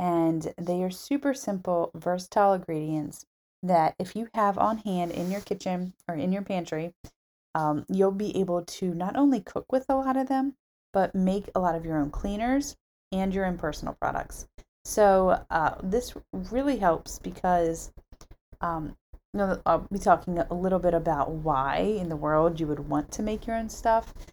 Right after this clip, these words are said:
especially when you can easily buy it at the store.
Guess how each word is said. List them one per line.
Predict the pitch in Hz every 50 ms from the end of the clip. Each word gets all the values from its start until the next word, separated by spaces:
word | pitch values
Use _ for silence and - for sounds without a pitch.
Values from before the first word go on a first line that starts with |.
| _ - -
especially | 185 - - - 254 269 - - 247
when | 208 185 180 170 165 165 165 165 -
you | - 170 -
can | - - -
easily | - 196 185 170 165 165 160
buy | 151 131 135
it | 143 143 139
at | 139 -
the | - -
store. | - - - - 78 -